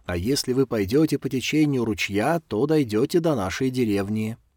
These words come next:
Лао Ян ухмыльнулся. "Ха, ты не врешь? Разве по этому настилу пойти будет не быстрее?" "Возможно", — ответил мужчина. "Но эта тропа построена в незапамятные времена,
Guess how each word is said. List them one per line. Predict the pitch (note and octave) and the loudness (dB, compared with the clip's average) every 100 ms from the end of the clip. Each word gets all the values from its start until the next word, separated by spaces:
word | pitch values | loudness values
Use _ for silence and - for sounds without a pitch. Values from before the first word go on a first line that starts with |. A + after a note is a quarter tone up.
| _ _ - | _ _ -8
Лао | - C#3+ D#3+ D3+ | -4 0 2 2
Ян | A#2+ C#3+ C#3+ | 0 -2 -2
ухмыльнулся. | D3+ - D#3 D3 C3 G2 E2+ - F2 - - - | -6 -6 0 0 0 -4 -6 -8 -8 -12 -16 -10
"Ха, | D#3 G2+ | -8 -6
ты | - G#2+ | -4 -4
не | F#2 | -2
врешь? | F2+ C#3 - - _ _ - _ | -2 -2 -4 -12 _ _ -20 _
Разве | A2+ C3 E3 E3 | -4 -2 0 0
по | D#3+ | 0
этому | E3 E3+ D#3 D#3+ | 0 0 0 0
настилу | D#3 D3 - F#3 D#3 B2+ A#2 _ | 0 -2 -4 2 4 4 0 _
пойти | C3+ C#3+ - D#3+ | -2 -2 0 -2
будет | C#3 C3 C3 | 0 0 -2
не | C#3+ | -2
быстрее?" | B2 A#2+ - - F3 F#3 F#2 _ _ _ _ _ | 0 -2 -2 0 2 2 -2 _ _ _ _ _
"Возможно", — | C#4 C#4+ D#3+ C#3 B2 C3+ C#3+ D3+ D3 _ - | -4 -2 0 0 0 0 0 -2 -4 _ -8
ответил | B2+ A#2 A2 A2+ A2 | -6 -2 -2 -2 -4
мужчина. | A2+ - - G2 E2+ - _ _ - | -4 -4 -4 -4 -6 -10 _ _ 0
"Но | G3 | 0
эта | F3+ G3+ F#3+ E3+ | 2 0 0 0
тропа | D#3+ E3 F#3 | -2 -2 -2
построена | F3 D#3 - E3+ F3+ E3+ E3 - - | -2 -4 -2 -2 0 0 -2 -4 -6
в | F3 | -4
незапамятные | F3+ D#3 D#3 E3+ E3 D#3 E3+ D#3+ | -2 -2 -2 -2 -2 -2 0 0
времена, | D3 D#3 D#3+ F3 E3+ - | 2 2 2 0 -2 -4